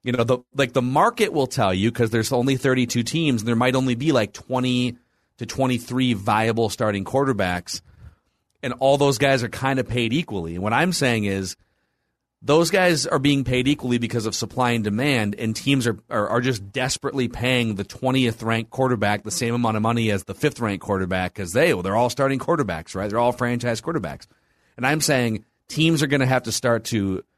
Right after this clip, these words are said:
create a second or third tier of quarterback salary so that we aren't overinflating the importance of those guys. And you could make a case that, that, you know,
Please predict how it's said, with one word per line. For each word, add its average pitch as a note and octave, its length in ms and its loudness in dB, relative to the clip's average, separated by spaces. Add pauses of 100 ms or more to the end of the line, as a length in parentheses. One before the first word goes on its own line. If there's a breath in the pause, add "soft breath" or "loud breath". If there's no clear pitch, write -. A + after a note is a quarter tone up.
(140)
create C#3 560 0
a A#2 80 -8
second B2+ 400 0
or A2 100 -2
third A#2 380 -2
tier A#2 240 0
of F#2+ 100 -4
quarterback G2+ 480 -2
salary F#2+ 640 -2 (520)
so - 160 -2
that A#2 140 2
we A#2 160 -2
aren't D#3+ 280 2
overinflating G#2 960 0
the A2 100 2
importance F#2+ 480 -2
of F2+ 80 -4
those E2 220 -4
guys. C#2+ 320 -10
And C3+ 180 -2
you D#3 80 2
could D#3+ 140 -2
make F3 180 0
a D#3+ 60 -4
case G#3 380 0
that, C3 240 0 (760)
that, - 220 -8
you C3+ 100 -6
know, A#2 160 -2